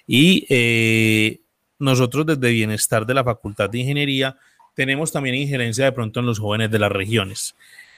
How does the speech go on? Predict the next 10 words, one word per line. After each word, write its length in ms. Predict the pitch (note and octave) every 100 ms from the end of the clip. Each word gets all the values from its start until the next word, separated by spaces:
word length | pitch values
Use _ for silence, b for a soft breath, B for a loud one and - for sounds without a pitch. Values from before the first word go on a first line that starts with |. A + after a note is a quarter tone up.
| b b b _ _ _ _ _ _ -
Una 240 | D3 F3
pregunta 440 | D#3 C#3 B2 A#2+
que 120 | C#3+ D3
es 40 |
muy 100 | D3
particular 580 | D3+ C#3 A#2 A2 G#2 G#2+ - _ -
podría 300 | B2+ C3 B2+
ser 140 | C3+
y 80 | C3
es, 220 | B2+ -